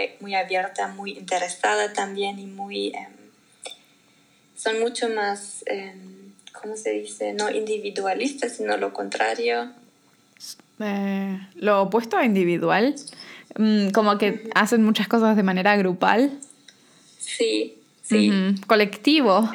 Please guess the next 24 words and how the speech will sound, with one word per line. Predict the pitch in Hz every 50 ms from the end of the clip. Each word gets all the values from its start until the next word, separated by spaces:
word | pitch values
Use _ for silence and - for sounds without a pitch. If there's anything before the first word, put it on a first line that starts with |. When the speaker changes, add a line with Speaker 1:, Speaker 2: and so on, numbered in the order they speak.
| - 440 403
Speaker 1:
Em, | 320 302 330 294 269 - - - - - _ _ _
sí, | - - - - 226 214 208
algo | 202 214 240 294 294 262
así, | 214 226 - - 220 214 202 190
ujú. | 196 214 214 220 220 220 226 226 - _ _ _ _ _ _ _ - - - - _ _ _ _ _ _ _ _ _ _ _
Que | - 220 208
siempre | 214 220 - - - 226
se | 226 - 233 214
juntan | - - - 240 226 220 214 214 196 190 190
en | 185 190 185
grupos | 185 - 190 202 202 - 208 208 - -
muy | 214 214 208
grandes | 202 196 190 190 196 190 196 196 -
de | 190 190
amigos. | 185 185 190 196 196 196 196 202 196 196 202 202 - - - - _ _ _
Speaker 2:
Ujú. | 220 233 220 226 214 202 202 208 226 294 - - -
Speaker 1:
Em, | 202 190 185 185 180 180 180 - - -
eso | - 208 233 220 233
es | 226 196
algo | 196 196 202 196 196
que | - 202
me | 196 185 185 185
gustó | 190 202 - - 190 185
mucho. | 190 196 196 - - - - 202 208